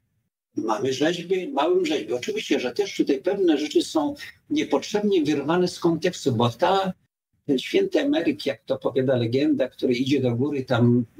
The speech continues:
nie pamiętam ile milimetr oka, jak dojdzie do szczytu, to będzie koniec świata. To niekoniecznie jest w kontekście pierwotnym, a raczej wtórnym.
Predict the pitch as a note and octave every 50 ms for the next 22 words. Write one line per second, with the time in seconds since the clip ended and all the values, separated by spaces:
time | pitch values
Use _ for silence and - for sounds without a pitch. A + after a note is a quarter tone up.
0 | - - D3+ C#3 - C3+ B2 C3 D3 D3+ C#3+ - C#3 B2+ B2+ B2+ A#2+ A#2+ A#2+ B2+
1 | C3 C3 C3+ D3 D3 D3 C#3+ - - - D#3+ D3+ - - C3+ B2+ B2+ A#2+ C#3 C#3+
2 | C#3+ B2 C3 C3 A#2+ C3 B2+ B2 - - - - E3 - C#3+ - - C#3 A#2 B2
3 | A#2 A2+ C3+ C3 - C#3 C3+ B2+ A2+ - - - E3+ E3+ E3+ - D3 C3+ - -
4 | - - - - - - - _ _ _ - F#3 F3+ F3 D#3+ D#3 - - C#4 E4+
5 | D#4+ - - - - D#3 E3+ F#3+ - G3+ - - - F3+ E3 D3+ D3 D#3 C#3 -
6 | - - - - - C#3+ C3 - - - - - - D3+ B2 - C#3 C3 C3 D#3+
7 | F#3+ F#3 F3+ - E3 D3+ C#3+ C#3 C#3 D#3+ F3+ F#3 F3+ - - C3 A#2 - - -
8 | F#3 F3+ E3+ E3 F3 E3+ D#3+ E3 -